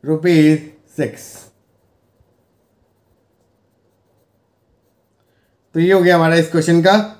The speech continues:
सॉल्यूशन। Question number twelve, a shopkeeper sell a sari at eight percent profit and a sweater at ten percent discount, thereby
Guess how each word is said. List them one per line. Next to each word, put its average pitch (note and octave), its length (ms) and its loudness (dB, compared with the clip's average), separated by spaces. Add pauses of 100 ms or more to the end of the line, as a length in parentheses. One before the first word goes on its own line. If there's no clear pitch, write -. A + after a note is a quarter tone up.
(140)
सॉल्यूशन। B2 420 -2 (300)
Question G3+ 240 0
number G#3 240 2
twelve, G#3+ 360 0 (400)
a E3+ 100 -4
shopkeeper G#3 680 -4 (100)
sell F#3+ 180 4
a G#3 100 2
sari G3 400 2
at F#3 280 -2
eight G#3 260 0
percent F#3+ 380 0
profit F3+ 460 0
and F3 200 -2
a F#3 100 0
sweater F3 400 -2 (120)
at F3+ 200 0 (320)
ten G3+ 240 -4
percent F#3+ 280 -4
discount, D#3+ 460 -4 (380)
thereby F#3+ 460 -2